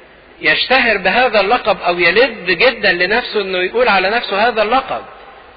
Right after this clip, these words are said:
"أنا هو باب الخراف، أنا هو نور العالم، أنا هو خبز الحياة، أنا هو ماء الحياة.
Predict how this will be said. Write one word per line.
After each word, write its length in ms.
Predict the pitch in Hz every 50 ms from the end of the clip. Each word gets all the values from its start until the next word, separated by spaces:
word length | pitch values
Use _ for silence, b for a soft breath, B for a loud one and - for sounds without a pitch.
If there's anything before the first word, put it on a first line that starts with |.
| - - - - - - - 202
"أنا 300 | 208 233 226 214 196 180
هو 320 | 185 226 220 208 190 185
باب 280 | 170 190 208 220 196 180
الخراف، 600 | 170 160 - 180 175 170 196 214 208 180 - -
أنا 260 | 208 214 202 185 180
هو 320 | 170 196 220 208 190 180 175
نور 240 | 196 220 226 208
العالم، 600 | 185 175 170 160 175 202 226 220 208 196 185 180
أنا 300 | - 214 220 226 202 190
هو 260 | 190 214 220 202 185 175
خبز 340 | - 208 226 220 190 170
الحياة، 580 | 175 165 156 - 185 180 190 214 233 226 208 - - B B B B B B -
أنا 280 | 190 214 226 226 202 190
هو 300 | 196 233 233 214 202 190
ماء 300 | 202 220 233 240 214 190
الحياة. 580 | 180 175 - 185 185 202 220 240 240 220 -